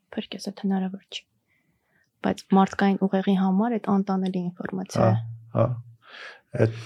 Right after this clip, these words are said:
Speaker 2: ը, ընկերս, որ պատերազմի ժամանակ վիրավորվել էր,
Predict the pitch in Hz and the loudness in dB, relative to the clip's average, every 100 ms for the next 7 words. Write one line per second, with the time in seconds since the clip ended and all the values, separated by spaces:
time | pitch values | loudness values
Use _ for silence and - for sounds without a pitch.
0 | - 139 123 127 - - - - - 147 | -14 -4 -2 -2 -6 -12 -18 -12 -12 -12
1 | - _ _ - 123 110 120 113 113 110 | -20 _ _ -4 -2 4 6 6 4 4
2 | 107 104 110 104 107 104 101 104 104 101 | 4 4 4 6 4 6 4 4 2 4
3 | 98 98 98 98 98 95 110 | 6 6 6 2 2 4 2